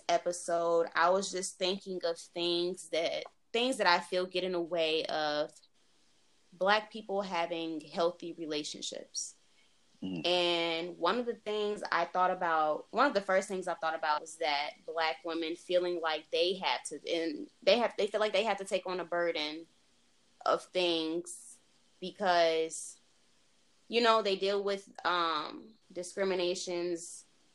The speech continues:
Speaker 1: that come within a society. They deal with the hardships that come with having their families and being a nurturer, the, uh,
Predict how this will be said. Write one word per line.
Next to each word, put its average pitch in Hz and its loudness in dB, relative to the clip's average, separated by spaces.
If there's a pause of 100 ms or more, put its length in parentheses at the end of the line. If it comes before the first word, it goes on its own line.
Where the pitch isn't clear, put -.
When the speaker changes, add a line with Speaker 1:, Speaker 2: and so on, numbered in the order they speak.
(140)
Speaker 1:
that 160 0
come 175 -4
within 175 0
a 165 -2
society. 175 -2
They 156 -4
deal 165 0
with 160 0
the 165 -4
hardships 170 0
that 160 -6
come 170 -8 (180)
with 165 -2
having 175 -4
their 170 -2
families 190 -2
and 160 -6 (340)
being 185 2
a 175 2
nurturer, 180 0
the, 160 -4 (260)
uh, 156 0